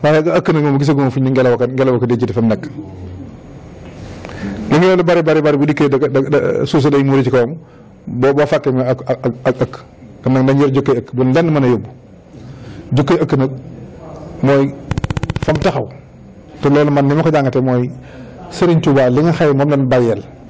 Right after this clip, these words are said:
Ku jaar ca loola doo juum, te doo juumloo kenn. Te mel na ni jamono laaj na ko, ndax nit ñi am nañ kilifa, waaye nangootuñ kilifa. Kon loolu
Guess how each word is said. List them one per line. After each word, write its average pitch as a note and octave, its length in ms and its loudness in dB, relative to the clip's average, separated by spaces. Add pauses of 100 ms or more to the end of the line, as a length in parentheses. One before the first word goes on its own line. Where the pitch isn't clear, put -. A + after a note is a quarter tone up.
(440)
Ku F3 140 2
jaar F3+ 220 2
ca F3 120 0
loola C#3+ 220 2
doo C3+ 260 2
juum, C3+ 280 0 (200)
te - 120 -2
doo C3+ 120 4
juumloo B2 380 2
kenn. G#2+ 240 -4 (880)
Te D3+ 80 0
mel D#3 180 4
na D#3 80 2
ni D#3 80 2
jamono E3+ 240 2
laaj C#3+ 120 2
na B2+ 120 0
ko, B2 120 -6
ndax C3 160 0 (520)
nit D#3+ 120 4
ñi G3+ 220 4
am G3+ 160 2
nañ G3 180 2
kilifa, F#3+ 320 2
waaye F3 200 4
nangootuñ B2 360 0
kilifa. A2 300 -8 (1600)
Kon F#3+ 200 4
loolu E3+ 300 0